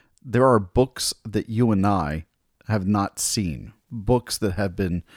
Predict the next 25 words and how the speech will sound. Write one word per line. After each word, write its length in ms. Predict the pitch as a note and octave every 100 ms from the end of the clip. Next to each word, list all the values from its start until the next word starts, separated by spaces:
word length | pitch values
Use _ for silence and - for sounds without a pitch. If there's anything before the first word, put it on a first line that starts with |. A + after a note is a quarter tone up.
| - _
banned 840 | - F#2+ A#2 A2+ E2+ C#2 F2+ A2 - _
from 280 | - A#2 G2+
that 220 | G2 -
same 300 | - A2+ G2+
time 380 | - A2+ G2 F2
of 160 | E2+
the 100 | G2+
Gospels. 720 | E2+ F2+ E2 - - - - - _ _ - - _ -
Uh, 220 | B2 D#2+ - - - _ -
that's 880 | A2 A2 A#2 A#2 A2 - - - - _ _
factual. 720 | - - A2 G#2 - B2+ B2+ A#2+
You 120 | F2
can 200 | D2+ F2
look 200 | G#2+ -
this 220 | G#2 -
up. 360 | G#2+ A2+ - -
Um, 400 | F2 D2+ D#2 - -
my 180 | E2+ F2
guest, 520 | D#2+ G2+ G2+ - -
Chris 300 | - G#2 G#2
Michaels, 400 | G2+ G#2+ G2+ -
talks 320 | G2+ G2 -
about 260 | F#2 F2 -
this 200 | F#2 F2+
often. 460 | F#2+ - F#2+ F#2